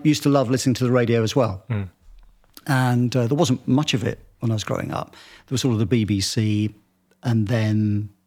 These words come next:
Speaker 1: commercial radio came along. And, um, I just, I just loved listening to it. So, and I thought, "Hmm, I'd quite like to be a radio D J, I
Speaker 2: Mm.
Speaker 1: think, radio presenter." And, um, so I ended up doing that, but much later, but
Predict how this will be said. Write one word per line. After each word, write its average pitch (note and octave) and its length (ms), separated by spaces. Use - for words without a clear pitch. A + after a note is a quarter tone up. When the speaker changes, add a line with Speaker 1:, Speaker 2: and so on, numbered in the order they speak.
Speaker 1:
commercial A2 420
radio G2+ 280
came G#2+ 300
along. G2+ 440
And, A2+ 720
um, A2+ 480
I C#3+ 100
just, C#3 180
I C3 100
just A2+ 180
loved A#2+ 340
listening B2+ 400
to - 160
it. - 220
So, A#2 560
and A#2+ 100
I A#2 40
thought, A2 340
"Hmm, B3+ 180
I'd G2 120
quite - 180
like F#2 160
to - 100
be A2+ 120
a G2 180
radio G#2+ 260
D A#3 200
J, - 120
I C#3 60
Speaker 2:
Mm. C3 220
Speaker 1:
think, B2+ 240
radio A#2+ 260
presenter." C#3+ 540
And, B2+ 500
um, B2 600
so C#3+ 180
I C#3 120
ended C#3+ 280
up B2 220
doing C#3+ 180
that, G#2+ 140
but B2+ 120
much C#3 400
later, C#3 760
but - 180